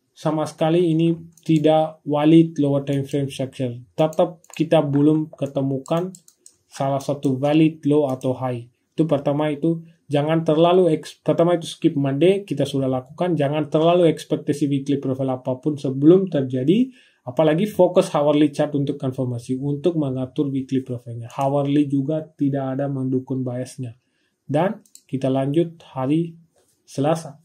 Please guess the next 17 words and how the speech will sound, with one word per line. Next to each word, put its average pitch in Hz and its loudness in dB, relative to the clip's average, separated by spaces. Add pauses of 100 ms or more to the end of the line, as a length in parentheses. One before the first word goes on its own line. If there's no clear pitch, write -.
(160)
Dan 131 -10
hari 151 0
Selasa 156 0
apa 165 2
yang 139 -4
terjadi, 135 0
kita 135 -4
mikir, 131 -4 (400)
"Oke, 127 -2
ini 135 -2 (240)
high 151 2
sudah 139 -2
di 135 -2
sweep. 160 0 (720)
Sekarang 170 0
kita 160 2
ekspektasi 151 -4